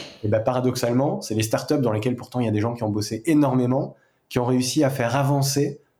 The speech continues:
le rapport à la qualité du travail plutôt que la quantité. Et d'ailleurs, bah, sinon, il y a plein de boîtes qui auraient coulé. Elles auraient pas réussi à faire des choses aussi extraordinaires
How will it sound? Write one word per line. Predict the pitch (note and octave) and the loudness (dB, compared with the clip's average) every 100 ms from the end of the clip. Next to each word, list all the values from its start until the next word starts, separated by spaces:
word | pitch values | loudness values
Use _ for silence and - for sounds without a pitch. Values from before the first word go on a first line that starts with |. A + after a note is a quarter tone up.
| _ | _
le | A2 A2 | 0 2
rapport | A2+ A#2 C#3+ C3+ | 0 0 0 2
à | |
la | A2+ | 0
qualité | A2 C3+ C3 C3+ | 0 2 2 2
du | B2 | 0
travail | - A2+ A#2+ C3+ | -2 0 2 0
plutôt | C3+ A2+ C3+ | -2 -2 0
que | |
la | A#2+ | 0
quantité. | A2+ A2 A2 G#2+ F3+ G#3 - _ | -2 -4 -2 0 0 -2 -10 _
Et | G2+ | -4
d'ailleurs, | G2 C3+ C3 | 0 2 2
bah, | G2 F2+ | 0 -4
sinon, | - G2 B2+ | -6 -4 -4
il | A2+ | -4
y | |
a | F#2 | -6
plein | G2+ | -4
de | G2 | 0
boîtes | B2 | -2
qui | - | -2
auraient | G2 G2 | -8 -6
coulé. | C#3+ F3 | -2 0
Elles | G#2+ | 0
auraient | G2 G#2+ | -4 -2
pas | D3+ | 0
réussi | C3+ B2+ A2+ - C3 | 0 0 0 0 0
à | |
faire | - A2+ | 0 -2
des | G#2+ | -2
choses | - A2 | -2 -4
aussi | A2 G#2+ | -4 -4
extraordinaires | G2 - G#2 G#2 A#2 D3+ | -8 -6 -4 -2 0 -2